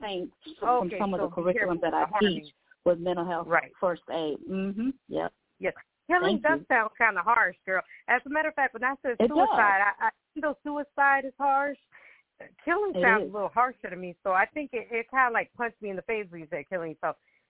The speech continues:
Speaker 2: So that was good.
Speaker 1: Mm-hmm. But
Speaker 2: That
Speaker 1: that's
Speaker 2: was
Speaker 1: what
Speaker 2: good.
Speaker 1: we're taught. That's what we're taught
Speaker 2: Good.
Speaker 1: in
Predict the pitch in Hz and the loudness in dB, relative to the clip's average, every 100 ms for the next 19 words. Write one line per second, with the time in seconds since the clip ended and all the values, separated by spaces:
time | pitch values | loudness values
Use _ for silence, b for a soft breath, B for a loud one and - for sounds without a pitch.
0 | - 202 247 277 226 160 202 190 190 220 | 0 4 4 2 -2 -6 -4 -2 -4 -4
1 | 277 _ _ _ _ _ _ _ _ - | -6 _ _ _ _ _ _ _ _ 0
2 | 196 226 185 175 190 175 180 214 190 147 | 2 4 2 -2 -4 -2 -4 -4 -4 -4
3 | - _ _ _ _ 151 165 - 185 196 | -10 _ _ _ _ -8 -8 -8 -10 -10
4 | 196 202 180 - - 175 311 311 | -10 -6 -4 -6 -10 -8 -6 -6